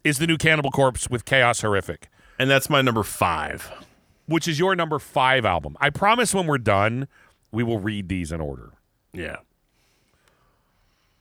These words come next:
Speaker 1: I don't
Speaker 2: When
Speaker 1: know.
Speaker 2: we're, when we're finished.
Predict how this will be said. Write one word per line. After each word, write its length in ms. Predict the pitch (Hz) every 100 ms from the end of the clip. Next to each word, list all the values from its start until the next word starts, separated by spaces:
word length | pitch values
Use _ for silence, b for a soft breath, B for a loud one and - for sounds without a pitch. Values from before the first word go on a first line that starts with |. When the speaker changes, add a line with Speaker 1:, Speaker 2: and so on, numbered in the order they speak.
| _ _ _ _ _ _ _
Speaker 1:
I 140 | - 285
don't 180 | 330 117
Speaker 2:
When 100 | 185
Speaker 1:
know. 120 | 185
Speaker 2:
we're, 320 | 190 190 160 b b b b
when 160 | 151 165
we're 100 | 156
finished. 720 | - 165 160 131 - -